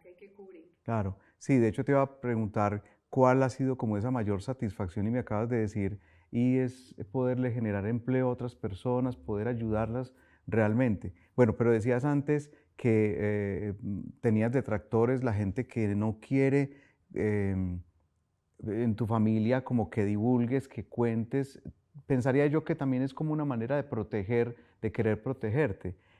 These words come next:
Speaker 2: pero al contrario, tú, eh, piensas, es que es, es, es hablando de lo mío, es, eh, es contándolo o es, mm, eh,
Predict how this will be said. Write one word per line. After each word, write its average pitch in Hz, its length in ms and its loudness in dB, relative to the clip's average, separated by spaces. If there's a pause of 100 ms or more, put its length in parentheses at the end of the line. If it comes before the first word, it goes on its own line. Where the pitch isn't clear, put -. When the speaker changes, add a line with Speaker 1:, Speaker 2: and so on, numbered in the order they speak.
(120)
Speaker 2:
pero 110 360 4
al 107 140 -2
contrario, 117 840 0 (100)
tú, 131 480 0
eh, 127 260 -2 (100)
piensas, 127 460 0 (260)
es 104 180 -4
que 127 400 0
es, 107 340 -6
es, - 560 -12
es 107 200 -6
hablando 131 500 2
de 113 80 0
lo 101 100 -2
mío, 113 300 -2
es, 123 380 -6
eh, 113 880 -6
es 101 300 -8
contándolo 131 720 0
o 104 120 0
es, 101 240 -4
mm, 127 280 0 (600)
eh, - 380 -10